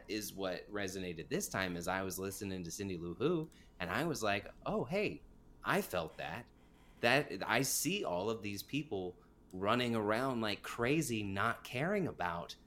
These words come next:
someone like the Grinch, who was alone, who was mistreated.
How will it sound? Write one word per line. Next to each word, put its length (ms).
someone 460
like 220
the 80
Grinch, 400
who 100
was 160
alone, 560
who 80
was 300
mistreated. 680